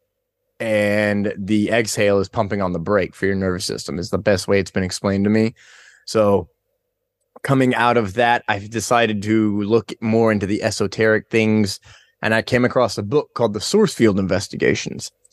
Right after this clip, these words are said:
And I was just reading it. I was like, "Hmm," you know, like, at the time, if I'm not mistaken, I was trying to find a book on vibrational frequencies to try and theor-, uh, to, like, work on a theory for time travel because I had thought about it. I had a few dreams,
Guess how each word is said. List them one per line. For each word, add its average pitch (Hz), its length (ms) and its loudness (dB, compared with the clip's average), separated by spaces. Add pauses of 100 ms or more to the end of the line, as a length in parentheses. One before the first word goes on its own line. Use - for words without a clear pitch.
(440)
And 117 160 2
I 120 80 2
was 110 120 0
just 110 240 -2 (280)
reading 107 320 2
it. 110 60 2
I - 20 0
was 101 80 -2
like, 117 100 -6
"Hmm," 147 300 -2
you 135 100 0
know, 123 280 2
like, 117 260 -2 (100)
at 135 160 -2
the 143 80 -8
time, 170 680 0 (440)
if 226 180 0
I'm 170 120 2
not 151 140 0
mistaken, 135 400 0
I 127 40 4
was 120 120 0
trying 143 220 0
to 131 40 -4
find 135 180 2
a 120 60 2
book 131 400 -2 (460)
on 123 440 0
vibrational 123 760 0
frequencies 160 720 -2
to 131 120 -4
try 123 300 0
and 117 200 -2
theor-, 127 420 0
uh, 113 200 0 (120)
to, 127 160 0
like, 101 380 -2
work 120 320 0
on 117 120 4
a 101 80 -2
theory 117 360 2
for 78 120 -12
time 117 280 -2
travel 165 360 0
because 113 360 2
I 107 200 4
had 92 180 0
thought 110 260 0
about 151 260 0
it. 147 80 -2
I 117 60 0
had 107 160 0
a 95 40 -12
few 107 220 -8
dreams, 120 680 0